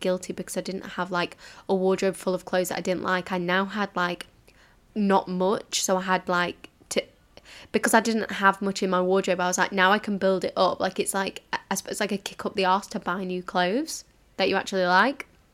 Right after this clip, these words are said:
But yeah, I definitely think finding your style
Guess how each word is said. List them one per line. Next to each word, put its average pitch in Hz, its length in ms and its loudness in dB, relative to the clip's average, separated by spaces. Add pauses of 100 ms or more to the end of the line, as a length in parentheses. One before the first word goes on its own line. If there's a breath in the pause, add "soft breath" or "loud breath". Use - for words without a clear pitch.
(880 loud breath)
But 262 80 0
yeah, 262 180 8
I 220 100 4
definitely 330 360 6
think 240 400 0 (300 loud breath)
finding 220 800 4
your 202 200 0
style 202 880 4